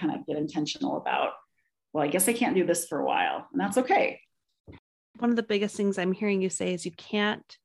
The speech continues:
Speaker 2: go back to school with perfectionistic standards in
Speaker 1: <laughs>
Speaker 2: everything. You can have high
Speaker 1: Oh my
Speaker 2: quality
Speaker 1: gosh.
Speaker 2: standards for different parts of your life that really matter. And for that,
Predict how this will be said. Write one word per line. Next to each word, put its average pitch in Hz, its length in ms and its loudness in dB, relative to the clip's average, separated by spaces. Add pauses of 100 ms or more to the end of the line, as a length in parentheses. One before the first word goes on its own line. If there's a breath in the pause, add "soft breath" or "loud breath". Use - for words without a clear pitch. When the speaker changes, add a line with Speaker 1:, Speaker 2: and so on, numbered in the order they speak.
(140)
Speaker 2:
go 214 120 2
back 185 280 -2
to 208 100 -4
school 196 640 -2 (580 soft breath)
with 196 160 2
perfectionistic 180 800 0
standards 165 800 -6 (360)
in - 100 8
Speaker 1:
<laughs> 294 300 2
Speaker 2:
everything. 180 640 -2 (540 loud breath)
You 226 100 -2
can 320 140 4
have 320 180 2
high 311 240 2
Speaker 1:
Oh - 80 2
my 254 100 6
Speaker 2:
quality 214 220 6
Speaker 1:
gosh. 185 80 4
Speaker 2:
standards 202 560 2
for 226 160 4
different 214 340 -2
parts 202 220 -2
of 240 80 -2
your 262 120 2
life 208 480 -2
that 190 160 0
really 190 300 2
matter. 208 400 0 (300)
And 190 180 4
for 196 100 -2
that, 185 260 2